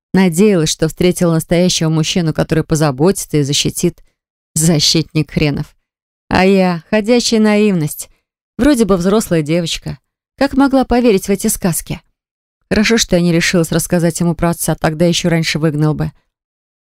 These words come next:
Пора переходить на режим одного рюкзака. Именно его и достаю. Новенький темно-синий рюкзак для похода в бассейн, который недавно купила.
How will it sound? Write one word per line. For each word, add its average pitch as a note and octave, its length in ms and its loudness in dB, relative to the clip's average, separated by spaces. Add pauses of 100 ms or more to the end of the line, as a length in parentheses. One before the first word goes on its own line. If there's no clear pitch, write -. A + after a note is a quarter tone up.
(160)
Пора C4 240 2
переходить G#3+ 560 2
на G3 60 2
режим F#3+ 440 2
одного E3+ 380 0
рюкзака. D#3 580 -2 (640)
Именно F#3+ 380 4
его F3+ 180 2
и G#3+ 60 2
достаю. D3+ 540 -2 (520)
Новенький A#3+ 440 4
темно-синий G3 580 2
рюкзак E3+ 380 0
для E3 140 -2
похода D#3+ 380 -2
в D#3 80 -2
бассейн, F#3 460 0
который E3 320 -2
недавно E3 400 0
купила. D3+ 500 -2